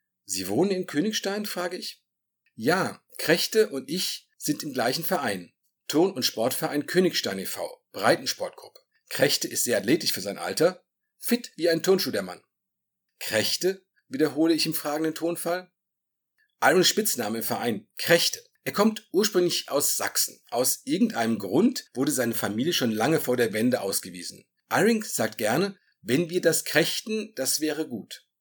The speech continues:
Verstehen Sie, anstelle von kriegen würden. Wenn wir neue Medizinbälle krächten, das wär toll. Sächsischer Konjunktiv. Ach,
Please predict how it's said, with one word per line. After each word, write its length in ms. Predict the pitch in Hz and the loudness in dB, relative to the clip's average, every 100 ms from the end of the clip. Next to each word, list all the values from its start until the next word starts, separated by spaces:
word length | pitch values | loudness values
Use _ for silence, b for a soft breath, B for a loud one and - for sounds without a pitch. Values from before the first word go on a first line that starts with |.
| _ _ _ | _ _ _
Verstehen 300 | - - 175 | -4 2 2
Sie, 160 | 180 - | 2 -4
anstelle 300 | 131 165 156 | 0 2 2
von 200 | 160 151 | 0 -2
kriegen 460 | - 160 175 135 | -4 -6 0 0
würden. 340 | 90 90 - - _ _ | 0 -8 -10 -20 _ _
Wenn 200 | 123 156 | 0 2
wir 100 | 139 | 4
neue 220 | 123 113 | 4 2
Medizinbälle 800 | 101 101 98 - 247 240 - 202 | 0 -4 -4 0 4 4 2 -2
krächten, 640 | - 214 208 - 180 196 - _ | -2 -2 0 -2 -4 -10 -14 _
das 260 | 123 123 170 | 0 2 4
wär 140 | 175 | 2
toll. 280 | - 98 80 _ _ _ _ | 2 -4 -6 _ _ _ _
Sächsischer 440 | - 104 - - | -6 -2 0 0
Konjunktiv. 760 | - 127 107 92 - 87 - - _ _ _ _ _ _ _ - | 0 0 -2 -4 -10 -12 -16 -16 _ _ _ _ _ _ _ 0
Ach, 340 | - - - | 4 4 2